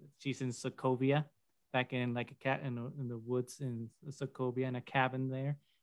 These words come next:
And we see her, like, in her sweats, all comfy and shit, quarantining very responsibly during covid,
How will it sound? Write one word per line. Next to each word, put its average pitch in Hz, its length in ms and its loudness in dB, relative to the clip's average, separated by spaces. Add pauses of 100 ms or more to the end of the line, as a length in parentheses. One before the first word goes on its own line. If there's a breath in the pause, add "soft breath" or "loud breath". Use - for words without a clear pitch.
And 127 120 0
we 120 100 -2
see 131 240 4
her, 127 140 4
like, 123 160 0
in 123 80 0
her 117 120 -4
sweats, 175 500 4
all 135 160 0
comfy 160 520 2
and 165 120 2
shit, 175 360 0
quarantining 156 720 4 (320)
very 135 160 4
responsibly 143 800 4 (460)
during 127 220 -6 (100)
covid, 143 380 2